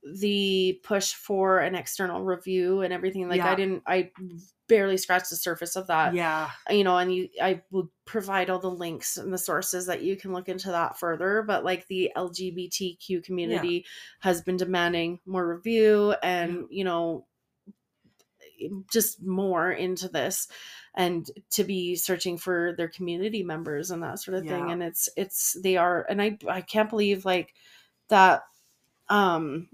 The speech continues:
Speaker 1: Kinsman's friends were, like,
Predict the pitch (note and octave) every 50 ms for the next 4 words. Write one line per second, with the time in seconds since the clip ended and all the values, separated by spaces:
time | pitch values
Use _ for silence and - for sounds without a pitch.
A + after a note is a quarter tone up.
0 | - _ - - A3 A3 A3 G3+ G#3 A3 G#3 G3 F#3+ F#3+ - - - - - A#3
1 | G#3 F#3+ F3 E3+ F3 G#3 A3+ A#3 - - - - _ _ _ _ _ _ _ _
2 | _ _ _ _ _ _ _ _ _ _ _ _ _ _ _ _ _ _ _ -
3 | - - A3 A3 A3 A3 G#3+ G3+ G3 F#3+ - -